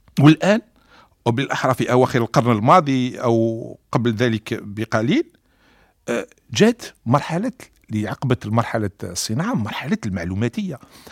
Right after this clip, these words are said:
كنا في السابق نقول نحن نعيش في عالم، آه، المعلومات، في عالم ال-، ال-، ال-، ال-، ال-،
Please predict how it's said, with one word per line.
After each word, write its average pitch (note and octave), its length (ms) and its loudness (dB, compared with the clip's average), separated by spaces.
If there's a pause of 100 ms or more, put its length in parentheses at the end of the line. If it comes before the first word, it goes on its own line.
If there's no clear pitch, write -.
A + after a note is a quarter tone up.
(140)
كنا C4 240 4
في F#3 60 0
السابق A3+ 320 2
نقول F3+ 160 2
نحن F3+ 300 -2
نعيش F#3+ 300 0
في C#3+ 160 0
عالم، D3+ 420 0
آه، A#2+ 120 2 (340)
المعلومات، A2 960 0
في F2+ 120 -10
عالم G2+ 320 -4
ال-، G#2 160 -4
ال-، G#2+ 180 -8
ال-، A2 160 -12
ال-، G#2+ 360 -12
ال-، G#2+ 60 -10